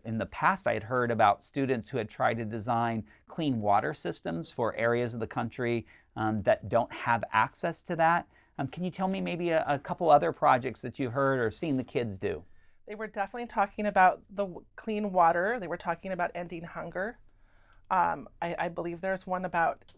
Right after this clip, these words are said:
Speaker 2: ed-, just education, um, homelessness. So lots of really big world issues here. Um, and they come up with such innovative solutions,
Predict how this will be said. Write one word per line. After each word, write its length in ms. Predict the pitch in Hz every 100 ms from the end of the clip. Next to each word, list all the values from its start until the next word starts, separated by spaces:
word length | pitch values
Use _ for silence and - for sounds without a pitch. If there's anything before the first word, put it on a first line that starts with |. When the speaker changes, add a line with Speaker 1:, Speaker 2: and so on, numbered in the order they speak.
| -
Speaker 2:
ed-, 120 | -
just 220 | - 185 - -
education, 880 | 170 165 214 220 - 240 226 220 226 - - _ -
um, 340 | 170 147 156 165 - - -
homelessness. 840 | 185 190 196 - 196 190 - -
So 220 | - 214
lots 300 | 190 190 277
of 140 | 494 226
really 340 | 185 220 170 - -
big 240 | 175 175
world 360 | 156 165 160 165
issues 420 | - - 165 156
here. 280 | 160 117 - - - - - -
Um, 260 | 190 175
and 180 | 185 196
they 180 | 196 220
come 280 | 220 262 226
up 180 | 277 254
with 220 | 233 - -
such 340 | - 233 226
innovative 560 | - 202 220 196 190 175
solutions, 840 | - 180 196 247 160 123 156 -